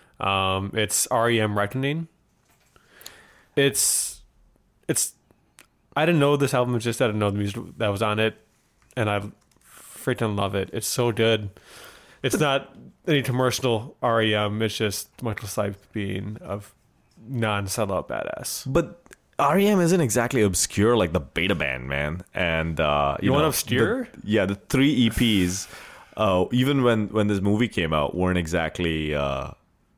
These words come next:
Speaker 2: popular. But I ca-, I can see how if you, if you played The Reckoning by R E M,
Speaker 1: No, I
Speaker 2: everyone in the store would buy it.
Speaker 1: Yeah.
Speaker 2: Now, I have another question for you, though, Colin.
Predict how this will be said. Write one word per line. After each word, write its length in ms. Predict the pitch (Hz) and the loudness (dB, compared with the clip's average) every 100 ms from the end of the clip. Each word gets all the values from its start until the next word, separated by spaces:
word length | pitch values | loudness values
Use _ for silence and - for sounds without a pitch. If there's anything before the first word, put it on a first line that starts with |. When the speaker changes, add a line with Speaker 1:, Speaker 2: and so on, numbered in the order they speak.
| _ _ _ | _ _ _
Speaker 2:
popular. 300 | 95 - 87 | -2 -2 0
But 120 | 127 208 | 2 2
I 60 | |
ca-, 160 | 208 208 | 2 2
I 60 | |
can 100 | 208 | 2
see 200 | 196 233 | 2 2
how 180 | 185 147 | 4 4
if 100 | 135 | 4
you, 140 | 151 127 | 2 2
if 100 | 143 | 0
you 80 | |
played 340 | 139 131 143 135 | 0 2 2 2
The 80 | 120 | 2
Reckoning 420 | 101 107 104 101 | 2 2 0 2
by 80 | 98 | 2
R 200 | 92 95 | 4 4
E 40 | |
M, 40 | 98 | 4
Speaker 1:
No, 100 | 160 | 4
I 320 | 110 113 135 - | 2 0 -2 -2
Speaker 2:
everyone 340 | 131 123 135 123 | 0 4 4 4
in 60 | |
the 60 | 120 | 2
store 220 | 110 120 | 2 4
would 120 | 107 | 4
buy 180 | 95 82 | 2 0
it. 80 | - - | -4 -2
Speaker 1:
Yeah. 180 | 180 107 | 0 2
Speaker 2:
Now, 260 | 139 135 - | 2 0 2
I 80 | 143 | 2
have 80 | 165 | 4
another 220 | 156 147 | 2 2
question 300 | 151 135 127 | 2 0 0
for 80 | 117 | 2
you, 160 | 170 | 4
though, 140 | 143 95 | 4 2
Colin. 400 | 85 76 76 | 0 0 -4